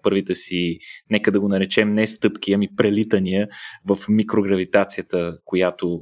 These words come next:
а, е постоянна спътница на обитателите там. Но вече получихме и първите снимки. Аз тук съм ти качил една страхотна снимка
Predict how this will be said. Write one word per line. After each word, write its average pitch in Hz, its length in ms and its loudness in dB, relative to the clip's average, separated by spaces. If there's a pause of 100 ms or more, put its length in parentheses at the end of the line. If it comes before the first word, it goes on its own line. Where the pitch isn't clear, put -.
а, 87 340 0
е 87 240 2 (180)
постоянна 101 800 0 (360)
спътница 101 540 2
на 90 360 0
обитателите 90 720 -2
там. 147 280 0 (420)
Но 160 240 4
вече 156 260 2
получихме 156 400 0
и 127 120 -10
първите 151 340 2
снимки. 131 360 -4
Аз 113 160 0
тук - 180 -10
съм 117 220 -4
ти - 80 -20
качил - 300 -2
една 107 220 2
страхотна - 520 -4
снимка 110 520 0